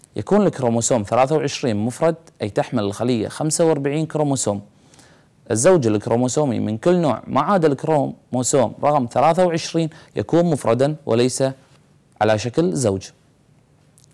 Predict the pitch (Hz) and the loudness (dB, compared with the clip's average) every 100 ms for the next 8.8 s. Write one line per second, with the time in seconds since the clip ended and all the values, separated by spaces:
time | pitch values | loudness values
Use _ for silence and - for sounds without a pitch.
0 | - 165 123 - 101 127 165 160 156 160 | -2 0 0 -2 0 2 2 0 -2 0
1 | 165 156 147 135 135 135 131 135 120 107 | 2 0 0 -4 -2 0 0 2 2 2
2 | 110 143 170 156 151 - 143 143 - _ | 0 0 0 -2 -4 -4 -2 -2 -8 _
3 | _ _ - _ - 135 151 143 143 135 | _ _ -20 _ -4 2 2 2 0 0
4 | 139 - 120 107 113 147 165 123 135 131 | -2 -4 -4 -2 2 4 4 2 0 -2
5 | 110 107 104 113 117 156 151 143 165 120 | 0 0 0 0 0 0 -2 0 0 2
6 | 95 90 - _ _ 175 180 113 - _ | 0 -2 -16 _ _ 0 2 0 -6 _
7 | _ _ - 147 190 185 170 180 160 165 | _ _ -2 4 4 4 0 0 2 -2
8 | 147 156 147 143 151 147 151 | 0 0 0 0 0 0 -2